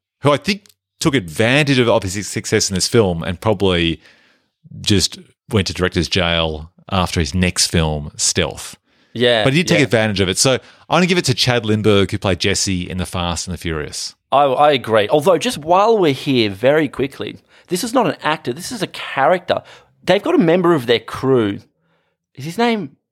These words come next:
Speaker 2: Leon? Who just, he's not in any of the other movies. Do they ever explain what happened to him? You know, like, Matt Schultz
Speaker 1: No,
Speaker 2: died, died
Speaker 1: no,
Speaker 2: in number
Speaker 1: L-
Speaker 2: three or whatever.
Speaker 1: No, Leon's one of the guys. He's the two I C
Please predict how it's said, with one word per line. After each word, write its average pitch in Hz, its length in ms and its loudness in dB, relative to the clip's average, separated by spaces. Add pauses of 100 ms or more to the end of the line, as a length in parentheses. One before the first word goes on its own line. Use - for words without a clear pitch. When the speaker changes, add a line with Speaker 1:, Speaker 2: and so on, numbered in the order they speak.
(100)
Speaker 2:
Leon? 214 720 -4 (420)
Who 156 100 2
just, 269 300 0
he's 175 240 -2
not 226 160 2
in 214 120 0
any 175 340 2
of 143 100 -2
the 143 120 2
other 127 400 2 (580)
movies. 143 640 2
Do 175 80 0
they 208 140 4
ever 349 140 0
explain 131 600 -2
what 135 120 -2
happened 131 320 -2
to 120 220 -4 (320)
him? 196 320 -2
You 202 60 2
know, 175 140 4
like, 127 180 -2 (180)
Matt 147 240 -2
Schultz 143 300 0
Speaker 1:
No, 143 180 6
Speaker 2:
died, 120 400 2
died 117 220 4
Speaker 1:
no, 135 160 6
Speaker 2:
in 120 60 0
number 131 160 0
Speaker 1:
L- - 60 -8
Speaker 2:
three 107 260 -2
or 110 60 -2
whatever. 107 380 -4 (320)
Speaker 1:
No, 123 180 4
Leon's 143 680 2
one 120 100 0
of 117 60 4
the 110 60 2
guys. 98 500 2
He's 123 320 0
the 107 100 0
two 110 240 0
I 87 180 2
C 90 640 0